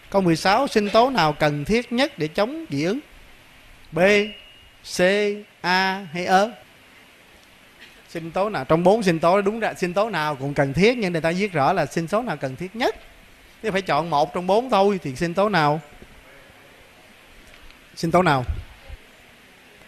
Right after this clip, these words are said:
Với trong bốn sinh tố đó, cái tập thể sinh tố B nó không ảnh hưởng trên cái, cái biến dưỡng đâu, trên cái dị ứng.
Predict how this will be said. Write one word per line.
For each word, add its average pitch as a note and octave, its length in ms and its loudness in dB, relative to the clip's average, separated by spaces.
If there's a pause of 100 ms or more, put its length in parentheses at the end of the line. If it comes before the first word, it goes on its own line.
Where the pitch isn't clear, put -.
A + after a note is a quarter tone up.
(360)
Với E3+ 120 -10
trong F3+ 160 -2
bốn G3+ 240 2
sinh F#3 200 2
tố F3+ 180 4
đó, G3+ 120 2
cái G3 120 0
tập - 200 -2
thể D3+ 160 2
sinh F3 240 -2
tố F#3+ 180 -2
B F#3+ 100 -2 (920)
nó E3+ 80 -8
không F3 240 -2
ảnh D#3 160 -4
hưởng D#3 260 -2
trên D#3+ 200 -2
cái, E3+ 280 -2 (800)
cái E3+ 80 -2
biến F#3+ 220 4
dưỡng D3+ 320 -2
đâu, C#3 120 -8 (240)
trên D3+ 120 -8
cái D#3 120 -2
dị C3 160 -2
ứng. D3+ 240 -4